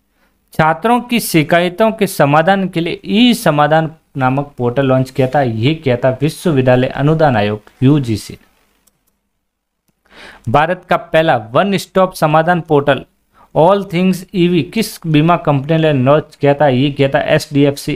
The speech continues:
एग्रो जनरल इंश्योरेंस कंपनी ने। मादक पदार्थों के तस्करों से जुड़ा भारत का पहला निदान नामक पोर्टल किस संस्थान ने लॉन्च किया था? ये किया था नारकोटिक्स कंट्रोल ब्यूरो,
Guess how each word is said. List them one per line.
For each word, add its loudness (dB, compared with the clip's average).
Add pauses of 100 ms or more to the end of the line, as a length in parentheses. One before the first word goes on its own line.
एग्रो 2
जनरल 0
इंश्योरेंस -2
कंपनी -4
ने। -12 (1900)
मादक 2
पदार्थों 0
के -6
तस्करों 0 (140)
से -2
जुड़ा 2 (120)
भारत 0
का -4
पहला 0
निदान -2 (340)
नामक -2
पोर्टल -2
किस -4 (360)
संस्थान 0
ने 0
लॉन्च 0
किया 0
था? -4
ये 0
किया -4
था 0
नारकोटिक्स -2
कंट्रोल -2
ब्यूरो, -6